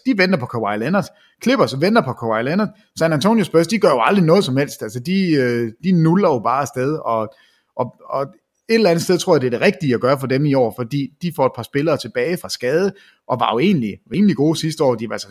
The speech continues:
ude i syv kampe mod Denver Nuggets, skal vi huske på. Så, så San Antonio, jeg ved ikke, om, om jeg synes, de stod og, og skulle gøre et eller andet.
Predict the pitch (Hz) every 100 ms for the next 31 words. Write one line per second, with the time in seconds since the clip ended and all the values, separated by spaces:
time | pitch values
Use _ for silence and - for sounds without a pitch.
0 | 120 147 160 214 220 120 143 156 - 135
1 | 127 123 139 123 123 113 - 117 107 110
2 | - 120 - _ _ _ - 113 - -
3 | _ _ _ _ - 127 123 127 127 190
4 | 202 180 180 175 170 135 135 - 139 139
5 | 165 160 165 147 170 143 117 - 131 -
6 | - 156 196 147 117 135 117 135 135 101
7 | 113